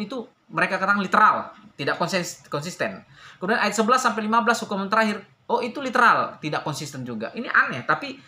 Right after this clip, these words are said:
nggak apa-apa, itu biasa ya dalam sebuah, eh, diskusi, dalam sebuah juga, eh,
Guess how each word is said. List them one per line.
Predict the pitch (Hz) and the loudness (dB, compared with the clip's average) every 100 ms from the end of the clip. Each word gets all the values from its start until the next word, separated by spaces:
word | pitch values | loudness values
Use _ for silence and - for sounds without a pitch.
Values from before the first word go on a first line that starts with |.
| - - | -20 -4
nggak | 160 175 | 0 2
apa-apa, | 220 - - - | 2 0 -6 -14
itu | 139 170 | -12 -8
biasa | 180 151 151 - - | -2 0 0 -6 -8
ya | 107 107 | -10 -6
dalam | 117 120 117 | -4 -4 -6
sebuah, | 117 113 127 - - - - - | -8 -4 -4 -4 -8 -10 -10 -10
eh, | 113 113 110 113 110 110 113 | -2 0 2 2 0 -2 -6
diskusi, | 113 - 131 208 | -8 -8 -4 -2
dalam | 147 127 | 0 -2
sebuah | 123 127 123 113 | -6 -8 -8 -6
juga, | 120 127 123 120 - - - - _ - | -6 0 0 0 -2 -12 -20 -20 _ -8
eh, | 117 113 107 | -4 -2 -4